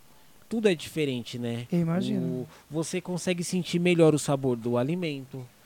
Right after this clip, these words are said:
Speaker 1: né?
Speaker 2: Hum,
Speaker 1: O cheiro das
Speaker 2: interessante.
Speaker 1: coisas,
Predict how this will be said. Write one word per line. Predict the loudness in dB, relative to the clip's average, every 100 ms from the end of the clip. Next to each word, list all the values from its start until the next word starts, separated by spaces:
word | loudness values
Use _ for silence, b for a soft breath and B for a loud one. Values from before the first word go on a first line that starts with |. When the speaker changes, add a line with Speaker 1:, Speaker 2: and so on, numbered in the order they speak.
| b b -20 -18
Speaker 1:
né? | -16 -16 -20 -10
Speaker 2:
Hum, | -10 -8 -10 -12 -8 -6
Speaker 1:
O |
cheiro | -6 -4 0 0 0 0
das | 0 -2
Speaker 2:
interessante. | -2 -2 0
Speaker 1:
coisas, | 0 -2 -6 -8 -14